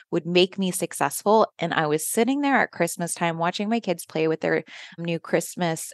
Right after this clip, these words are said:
toys and stuff like that, organizing all their piles from their gifts. And I was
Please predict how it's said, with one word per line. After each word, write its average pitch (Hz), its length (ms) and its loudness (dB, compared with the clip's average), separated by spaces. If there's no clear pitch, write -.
toys 170 360 2
and 165 100 -8
stuff - 180 -2
like 170 140 0
that, 175 200 4
organizing 170 680 2
all 165 120 2
their 175 140 4
piles 165 520 0
from 165 160 -6
their 165 160 -4
gifts. 160 520 2
And 165 120 -4
I 165 80 0
was 165 300 -2